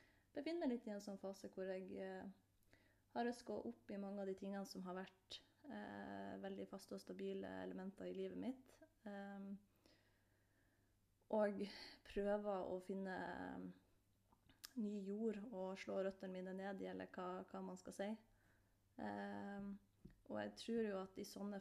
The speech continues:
faser av livet så kan det være ekstra viktig å bruke tid på å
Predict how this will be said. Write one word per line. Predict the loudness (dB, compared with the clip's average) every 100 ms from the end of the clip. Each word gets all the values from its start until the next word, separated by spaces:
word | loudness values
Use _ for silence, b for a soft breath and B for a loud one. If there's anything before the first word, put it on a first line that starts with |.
| -2
faser | -2 -2 -2 -4 -2
av | -2 -2
livet | -2 -2 2 2
så | 2 0
kan | 2 2
det | 2
være | 2 2 0 -4
ekstra | -6 -2 -2
viktig | -2 -2 0
å | 0
bruke | 0 -2 0
tid | 0 0 -2
på | 0
å | 0 2